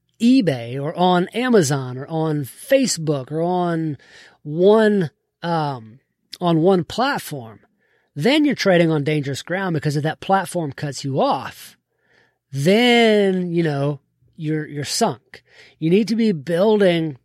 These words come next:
more platforms out, like, have your own website and just be drawing people from social media or from other sales avenues like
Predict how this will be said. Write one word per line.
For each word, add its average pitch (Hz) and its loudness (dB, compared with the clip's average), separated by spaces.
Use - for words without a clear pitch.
more 160 2
platforms 165 -4
out, 147 -4
like, 131 -12
have 180 0
your 190 2
own 180 4
website 151 -2
and 170 2
just 175 4
be 185 0
drawing 170 0
people 156 -4
from 175 -4
social 160 0
media 170 2
or 151 -4
from 185 0
other 180 4
sales 208 0
avenues 165 0
like 139 -6